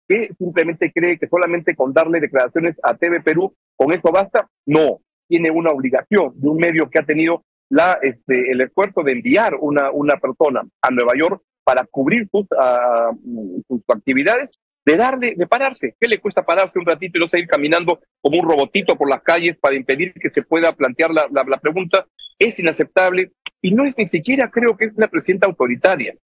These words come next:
es una presidenta precaria, que no tiene capacidad de dar la cara ante una pregunta elemental del periodismo.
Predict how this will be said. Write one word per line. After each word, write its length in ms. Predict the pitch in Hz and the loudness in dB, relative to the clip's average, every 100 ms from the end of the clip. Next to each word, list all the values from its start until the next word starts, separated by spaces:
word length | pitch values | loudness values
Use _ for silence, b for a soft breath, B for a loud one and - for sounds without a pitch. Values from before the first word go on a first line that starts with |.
| _ - | _ -2
es 160 | 175 | 0
una 140 | 196 196 | 2 0
presidenta 540 | 151 - 170 170 190 | 0 0 0 0 -2
precaria, 720 | - 117 107 147 147 127 104 - - | 0 -4 0 2 2 0 -4 -12 -6
que 80 | 127 | -2
no 100 | 151 | -2
tiene 260 | 170 170 | -2 -2
capacidad 560 | 165 127 123 - 170 196 _ _ | -2 0 -2 0 -2 -2 _ _
de 140 | 131 147 | 0 2
dar 180 | 226 | 2
la 160 | 208 160 | 0 0
cara 320 | 208 214 226 | 0 2 0
ante 300 | - 139 123 | -2 -4 -2
una 240 | 147 196 190 | -2 0 -2
pregunta 400 | 143 147 180 151 | -2 -4 -2 -2
elemental 480 | 127 127 123 208 190 | -2 -2 0 0 0
del 160 | 160 | -4
periodismo. 540 | 156 151 139 120 95 | -2 0 0 -2 -6